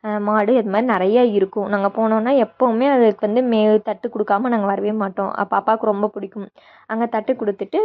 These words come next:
திரும்ப வந்து நாங்க ரிட்டர்ன் தாராபுரம் வந்துட்டோம். அஹ், கொஞ்ச நேரம் ரெஸ்ட் எடுத்துட்டு திருப்பி நம்மளோட வே-, ஒர்க்கை ஸ்டார்ட் பண்ணலாம் அப்படின்ட்டு ஒரு ஒன் ஹவர் ரெஸ்ட் எடுத்தோம். ஈவினிங் ஃபைவ் தேர்ட்டி போல, அஹ், ஊர்ல போய் அப்பா அவங்களுக்கு ஃபஸ்ட்டு சொல்லிட்டு வந்துடலாம் அப்படின்னு சொல்லிட்டு நானும் ஒன் ஹவர் ரெஸ்ட் எடுத்துட்டு நானும் பாப்பா, அஹ், அவரு மூணு பேர் வந்து கிளம்பி போயிட்டோம்.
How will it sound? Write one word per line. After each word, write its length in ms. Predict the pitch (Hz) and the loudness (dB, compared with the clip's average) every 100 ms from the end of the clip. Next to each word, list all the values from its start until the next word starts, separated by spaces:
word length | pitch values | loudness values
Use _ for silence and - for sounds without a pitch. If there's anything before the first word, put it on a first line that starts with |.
| 415 254 | 0 -2
திரும்ப 260 | 214 262 247 | -2 -2 0
வந்து 240 | 214 233 | 0 0
நாங்க 200 | 277 226 | 0 2
ரிட்டர்ன் 300 | 196 190 226 | 0 0 0
தாராபுரம் 440 | 214 196 208 208 202 | 2 4 2 2 0
வந்துட்டோம். 540 | 190 185 190 190 185 _ - - _ | -2 -4 -4 -6 -10 _ -20 -20 _
அஹ், 180 | 202 202 | -10 -4
கொஞ்ச 240 | 208 214 | -2 0
நேரம் 280 | 220 226 277 | 2 2 2
ரெஸ்ட் 260 | 240 220 - | 0 -2 -2
எடுத்துட்டு 340 | 196 196 311 | -2 2 0
திருப்பி 260 | 320 240 262 | 2 0 0
நம்மளோட 300 | 240 214 202 | 0 0 2
வே-, 200 | 214 196 | 2 4
ஒர்க்கை 300 | 202 208 254 | 2 -2 -8
ஸ்டார்ட் 300 | 247 214 208 | -2 -2 -2
பண்ணலாம் 280 | 208 202 214 | -4 0 0
அப்படின்ட்டு 280 | 190 202 262 | 0 2 4
ஒரு 160 | 233 | 4
ஒன் 180 | 208 196 | 2 2
ஹவர் 160 | 202 233 | 0 0
ரெஸ்ட் 240 | 208 - | -2 -2
எடுத்தோம். 280 | 185 208 240 | -4 -2 -2
ஈவினிங் 320 | 214 208 226 | 0 -2 -2
ஃபைவ் 200 | 233 196 | 0 -2
தேர்ட்டி 260 | 196 214 214 | -2 -12 -12
போல, 220 | 190 208 392 - - - | -12 -8 -8 -10 -20 -16
அஹ், 140 | 220 214 | -6 -2
ஊர்ல 240 | 240 269 | 2 0
போய் 160 | - 269 | 2 0
அப்பா 260 | 220 - | 0 0
அவங்களுக்கு 340 | 240 220 214 - | 0 0 -2 -2
ஃபஸ்ட்டு 260 | 202 - | -6 -6
சொல்லிட்டு 400 | 240 208 220 220 | -6 -4 -4 -4
வந்துடலாம் 500 | 208 190 190 202 202 185 - - | -4 -4 -4 0 -2 -4 -14 -14
அப்படின்னு 280 | 208 196 226 | -10 -4 -4
சொல்லிட்டு 260 | 226 208 285 | -4 -2 2
நானும் 320 | 233 208 202 | 2 2 2
ஒன் 180 | 208 208 | 0 0
ஹவர் 180 | 226 | 0
ரெஸ்ட் 240 | 220 214 - | -2 -4 -8
எடுத்துட்டு 320 | 202 190 294 | -8 -4 -4
நானும் 300 | 330 220 220 | 0 0 0
பாப்பா, 300 | 226 196 240 226 202 196 190 208 - | -2 0 2 2 0 -4 -6 -8 -6
அஹ், 220 | 196 185 | -10 -6
அவரு 280 | 196 202 220 | 0 2 2
மூணு 200 | 208 208 | 0 -2
பேர் 320 | 208 220 214 | -2 0 2
வந்து 240 | 196 190 262 | 0 -2 -2
கிளம்பி 360 | 220 196 220 220 | -2 -2 -4 -4
போயிட்டோம். 420 | 190 196 190 | -6 -4 -6